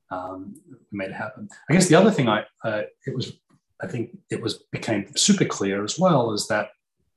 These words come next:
you know, there's no point in hiring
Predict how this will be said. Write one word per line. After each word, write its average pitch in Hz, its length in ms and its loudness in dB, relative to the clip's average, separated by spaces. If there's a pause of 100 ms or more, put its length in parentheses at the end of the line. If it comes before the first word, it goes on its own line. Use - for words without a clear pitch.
(960)
you 143 80 4
know, 151 80 8
there's 135 100 4
no 202 100 6
point 165 340 4
in 131 100 -2
hiring 117 640 -2